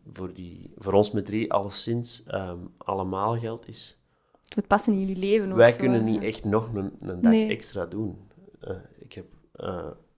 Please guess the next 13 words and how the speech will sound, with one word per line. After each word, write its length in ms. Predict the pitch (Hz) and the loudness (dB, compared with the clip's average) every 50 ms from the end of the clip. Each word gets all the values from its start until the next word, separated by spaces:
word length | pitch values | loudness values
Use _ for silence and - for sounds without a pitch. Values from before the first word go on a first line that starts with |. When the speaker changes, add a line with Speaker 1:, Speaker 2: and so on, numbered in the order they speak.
| _ _ _ | _ _ _
Speaker 1:
andere 360 | - - 101 98 95 92 87 | -12 -10 -8 -6 -6 -6 -6
activiteiten 540 | - 90 - 98 92 - - 95 92 92 95 | -8 -8 -12 -16 -12 -8 -6 -6 -6 -6 -10
als 140 | 92 87 - | -12 -12 -10
muzikant 560 | 90 85 82 90 - - - 95 101 95 - | -12 -12 -12 -14 -12 -10 -8 -8 -8 -8 -8
en 100 | - 92 | -10 -10
een 120 | 90 87 85 | -10 -10 -10
huis 240 | 85 85 90 - | -10 -10 -10 -12
te 100 | - - - | -14 -16 -20
verbouwen 560 | - 90 - - 95 92 92 98 95 95 98 - | -20 -14 -8 -6 -6 -6 -6 -8 -10 -12 -14 -14
en 140 | - 92 92 | -14 -14 -12
een 80 | 90 | -12
gezin. 460 | 90 87 90 90 95 92 90 87 82 | -12 -10 -8 -8 -8 -8 -8 -8 -8
En 300 | - - 85 87 87 87 | -8 -8 -8 -8 -12 -16